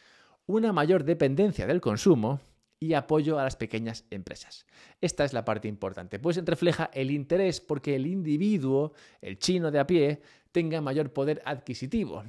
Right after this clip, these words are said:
Lo malo es que ese sueño chino, pues, eh, no quedó escrito en piedra. A la llegada de Xi Jinping, este comenzó a proclamar la idea del sueño chino, aprovechando su plasticidad,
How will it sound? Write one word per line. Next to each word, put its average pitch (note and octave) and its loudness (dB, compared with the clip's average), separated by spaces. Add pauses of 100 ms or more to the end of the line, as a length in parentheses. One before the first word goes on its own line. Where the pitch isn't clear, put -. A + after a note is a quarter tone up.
(260)
Lo B2+ 0
malo F#3+ 6
es - -16
que - -10
ese C3+ -8
sueño B2+ -8
chino, C#3+ -4
pues, G2+ -16
eh, F#2+ -14
no C#3 -12
quedó D3 -4
escrito C#3+ -4
en A2 -4
piedra. G#2+ -2 (500)
A - -8
la F#2+ -4
llegada G#2+ 0
de G#2 0
Xi A2+ -2
Jinping, F3 0 (220)
este E3 2
comenzó C3+ -2
a C3+ 0
proclamar B2+ -2
la A2+ 0
idea B2 -2
del A#2+ -2
sueño B2 -6
chino, F3+ -2 (240)
aprovechando F3 0
su D3 -2
plasticidad, - -6